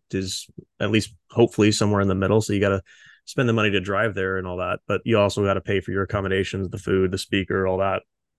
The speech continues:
Um, so Joe, how, uh, how can people who want to go to these family camps, these conferences,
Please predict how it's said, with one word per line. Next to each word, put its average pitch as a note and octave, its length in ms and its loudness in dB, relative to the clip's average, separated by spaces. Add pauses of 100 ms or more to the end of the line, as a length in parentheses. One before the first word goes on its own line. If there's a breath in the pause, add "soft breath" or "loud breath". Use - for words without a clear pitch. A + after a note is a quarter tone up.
(440)
Um, G2+ 300 0 (480 loud breath)
so A2 380 2 (240)
Joe, G#2 340 0 (180)
how, D3+ 340 0
uh, A2+ 280 2
how - 180 -2
can A#2 480 -2
people A#2 300 -4
who A#2+ 100 0
want A2+ 340 -4
to A2+ 220 -4
go G#2+ 160 0
to G2+ 80 0
these G2 400 -4 (220)
family F#2+ 240 2
camps, F#2+ 320 -2
these - 160 -6
conferences, F#2+ 760 -4